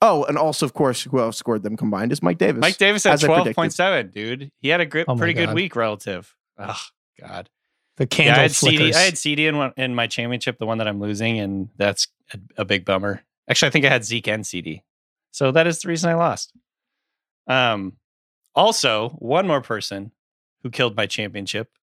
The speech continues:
Speaker 2: uh, in this league was Jalen Hurts for the Eagles. Uh, number one, love that they're going to the playoffs. Love the story. I think Jalen Hurts has done really well this year overall. Um, but it was pretty disappointing to see him have twelve point nine points this week.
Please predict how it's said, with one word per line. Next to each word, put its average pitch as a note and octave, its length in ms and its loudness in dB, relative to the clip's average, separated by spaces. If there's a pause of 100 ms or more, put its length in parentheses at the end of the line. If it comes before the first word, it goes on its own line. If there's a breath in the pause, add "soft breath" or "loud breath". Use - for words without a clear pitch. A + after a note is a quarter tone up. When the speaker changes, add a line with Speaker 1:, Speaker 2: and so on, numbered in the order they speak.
(180)
Speaker 2:
uh, G#2 240 -2
in G#2 120 -4
this G2+ 200 -4
league G2+ 340 -2
was G#2+ 360 -2
Jalen A#2 360 2
Hurts G#2 440 -4 (220)
for G#2+ 320 -2
the G2 120 -4
Eagles. G2 420 0 (760)
Uh, B2+ 300 4
number E3 200 4
one, B2+ 200 2
love F3+ 180 2
that A3+ 140 0
they're G#3+ 80 0
going F#3 220 0
to F#3+ 80 -4
the D3+ 80 -2
playoffs. C3+ 500 -2
Love C3+ 100 -8
the A#2 80 -6
story. C#3 640 0 (120)
I A#2 80 -6
think C#3 220 -4 (520)
Jalen C#3 280 2
Hurts B2+ 340 -2 (120)
has A2+ 220 -2
done A#2 160 0
really A2+ 200 -2
well G#2+ 220 0
this G#2+ 180 -4
year G#2+ 180 -2
overall. G#2+ 680 0 (440)
Um, A2 300 0
but C3+ 140 4
it C3 60 0
was C#3+ 220 2
pretty C#3+ 200 -2
disappointing A#2 460 -4
to G2+ 80 -12
see A2+ 200 -4
him A2 160 -2
have G#2 340 0
twelve A2 220 -2
point G#2 160 -4
nine G2+ 180 -4
points G2+ 280 -4
this - 120 -8
week. G2+ 300 -4